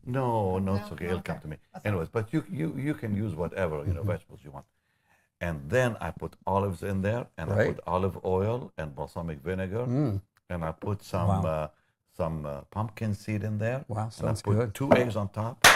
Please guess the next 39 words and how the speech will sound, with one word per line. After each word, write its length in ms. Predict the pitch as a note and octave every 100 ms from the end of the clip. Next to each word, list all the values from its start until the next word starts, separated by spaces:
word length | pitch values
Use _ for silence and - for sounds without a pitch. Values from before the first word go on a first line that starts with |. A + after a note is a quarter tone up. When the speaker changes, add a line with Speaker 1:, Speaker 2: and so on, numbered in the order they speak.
| G#2+
Speaker 3:
Wow. 180 | A2 F2
Speaker 1:
and 100 | D2
brother, 320 | F2 G2+ A2
it's 160 | F2+
a 40 | E2+
good 60 |
Speaker 3:
Wow. 160 | F#2 E2+
Speaker 1:
one. 180 | D#2+ C2+ _ -
Speaker 3:
That's 240 | G2 G2
awesome. 400 | F#2 F2+ - F2 F2+ _
Good 200 | A#2 G#2+
for 120 | -
you. 120 | G#2
Speaker 1:
Sometimes 400 | F#2+ - - A#2+
I'll 120 | G#2 G2
Speaker 3:
Good 120 | A2+
Speaker 1:
put 80 | A2
Speaker 3:
for 40 |
you. 80 | G#2+
Speaker 1:
some 180 | F#2 D#2+ -
onions 420 | G2 G#2+ G#2+ F#2+
in 140 | G#2
there. 180 | G#2+ A#2+ - _ -
It, 100 | G2+ E2
it 140 | - G2
depends. 340 | G#2 A2+ F#2+
You 80 | A#2+
can 300 | - G#2 A#2
mix 280 | E3+ F3 -
your 180 | A2 G2+
eggs 300 | G#2 F#2 - _ _ -
with 80 | F2
some 220 | E2 D#2
nice, 360 | E2+ G2 A2 -
clean, 460 | - E2 F2+ F#2 F2+ _ -
good 280 | F#2+ F2 F#2 _ _
vegetables 480 | - F#2 - D#2+ D2+ -
for 160 | F2+
you, 280 | D#2 C#2 C2+